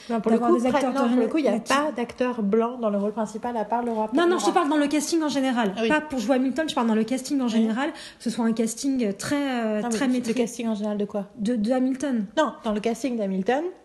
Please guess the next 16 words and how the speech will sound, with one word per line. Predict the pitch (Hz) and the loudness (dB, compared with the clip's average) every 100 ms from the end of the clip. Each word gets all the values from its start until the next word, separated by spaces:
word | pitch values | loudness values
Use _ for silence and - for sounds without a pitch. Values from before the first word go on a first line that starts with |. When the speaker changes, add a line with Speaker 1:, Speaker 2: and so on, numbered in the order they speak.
| _ - | _ -10
Speaker 1:
enfin, | 165 | -10
en | |
tout | 175 | -6
cas | 226 185 | -2 -2
au | |
départ, | 175 170 - 320 - - - - _ _ - | -2 0 0 -2 -10 -20 -20 -20 _ _ -8
il | 214 | -2
ne | 214 | 0
peut | 214 247 | 2 2
y | 226 | 2
avoir | 202 196 196 | 2 -2 -2
qu'un | - 277 254 | 0 0 0
dans | 226 | -2
les | 202 | 0
rôles | 196 277 | 0 0
principaux, | - 240 - 190 262 302 | -2 -6 -6 -4 -2 -2